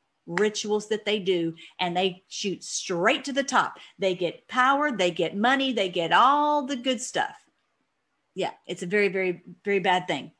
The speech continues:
And now it's all coming down around their ears as it, they're all being exposed. And this is just the beginning.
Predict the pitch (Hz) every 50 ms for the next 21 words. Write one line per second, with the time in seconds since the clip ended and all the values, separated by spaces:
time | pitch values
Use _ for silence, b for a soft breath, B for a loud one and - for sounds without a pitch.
0 | B B B B B B 180 160 170 190 226 226 175 151 - 175 - - - -
1 | 156 160 170 180 185 180 180 - 190 180 180 165 180 180 175 180 175 180 175 170
2 | - 165 156 151 165 175 175 175 175 180 180 170 170 156 147 - - - 170 170
3 | 170 165 156 151 147 139 - - - b b b b b b b b b _ -
4 | - 185 170 170 180 - - _ - 180 185 175 - - 175 170 170 170 170 160
5 | 165 - - - - 180 165 156 156 - - - 160 156 147 147 _ _ _ _
6 | _ - 180 214 214 214 185 160 143 147 _ - - 190 175 165 160 - - -
7 | - - _ _ _ - 180 170 170 151 165 160 147 139 131 135